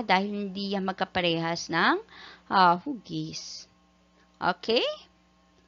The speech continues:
Maaari kang gumamit ng ruler sa pagsasagawa nito.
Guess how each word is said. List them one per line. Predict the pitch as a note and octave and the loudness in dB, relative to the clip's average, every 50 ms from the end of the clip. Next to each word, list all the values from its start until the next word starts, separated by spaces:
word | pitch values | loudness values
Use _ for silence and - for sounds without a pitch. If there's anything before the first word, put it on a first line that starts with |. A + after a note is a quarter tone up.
| _ _ _ _ _ _ _ C4+ - _ _ _ _ _ _ _ _ _ _ _ _ _ _ _ _ _ _ _ | _ _ _ _ _ _ _ -20 -20 _ _ _ _ _ _ _ _ _ _ _ _ _ _ _ _ _ _ _
Maaari | - C4+ B3+ C4+ C#4 C#4 - C#4+ D4 D4 D#4+ D#4 - | 0 4 6 6 6 6 4 4 4 4 2 -2 0
kang | - C4+ C4+ C#4+ B3 | 0 0 0 0 0
gumamit | B3 A3 G3+ G3 G3 G#3+ B3 C4+ C4+ C4 - | -2 -2 -2 -2 -2 -2 -2 -2 -4 -4 -6
ng | - G3+ F#3 E3+ E3+ | -8 -8 -8 -8 -6
ruler | - A#3 C4+ C4+ G#3+ G3 F#3+ G3+ A#3 - - - - - | -6 -6 -4 -4 -4 -4 -4 -4 -6 -10 -16 -20 -20 -20
sa | _ - - B3 A3 | _ -8 -6 -6 -4
pagsasagawa | - - F3 E3+ - - - - G3+ G3+ - - F3+ F3 - E3+ E3 E3 D3+ | -4 -4 -6 -6 -8 -8 -4 -4 -2 -2 -4 -6 -8 -6 -6 -6 -4 -4 -6
nito. | D3+ C#3 D3 D3+ - _ - - | -6 -6 -8 -10 -12 _ -14 -14